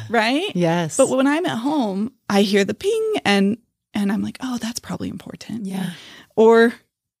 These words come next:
Speaker 1: might be more interesting than
Speaker 2: Yeah.
Speaker 1: whatever we're playing right now.
Speaker 2: Yes.
Speaker 1: Like, sorry, kids.
Speaker 2: Yeah.
Speaker 1: Um, but I think we as parents, we, we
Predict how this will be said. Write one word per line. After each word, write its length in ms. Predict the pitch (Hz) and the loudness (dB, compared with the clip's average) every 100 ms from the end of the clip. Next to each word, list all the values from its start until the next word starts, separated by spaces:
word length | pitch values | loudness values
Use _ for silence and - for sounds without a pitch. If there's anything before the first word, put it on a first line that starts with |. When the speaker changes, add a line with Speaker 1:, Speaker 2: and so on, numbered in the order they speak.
| - | -4
Speaker 1:
might 180 | 262 | -2
be 100 | - | 0
more 160 | 196 - | 0 -2
interesting 540 | - 156 - - 185 | -4 -4 -4 -2 2
than 100 | 240 | 4
Speaker 2:
Yeah. 100 | 196 185 | 4 2
Speaker 1:
whatever 180 | - 170 | 0 -8
we're 60 | |
playing 360 | 190 - - 185 | -6 -6 -4 -2
right 180 | 196 214 | 0 2
now. 120 | 196 | 4
Speaker 2:
Yes. 360 | 202 339 381 - | 4 4 0 -4
Speaker 1:
Like, 180 | - - - | -4 -4 -6
sorry, 340 | - 403 285 | -2 2 0
kids. 400 | 202 - 202 - - - - | 0 -2 -2 -2 -10 -14 -8
Speaker 2:
Yeah. 260 | 180 185 175 | -6 -6 -2
Speaker 1:
Um, 480 | 254 226 190 180 202 - - - | 2 2 0 -8 -16 -20 -10 -2
but 360 | 262 240 - _ _ _ _ _ | 0 0 -4 _ _ _ _ _
I 120 | 233 269 | 0 2
think 460 | - 349 339 - _ | 4 2 2 -8 _
we 340 | - 214 269 311 | -6 2 4 4
as 120 | 269 | 0
parents, 480 | - 233 208 214 208 | -2 0 0 -2 -4
we, 260 | 226 262 - _ _ 247 | 2 2 0 _ _ -6
we 200 | 285 571 | -2 0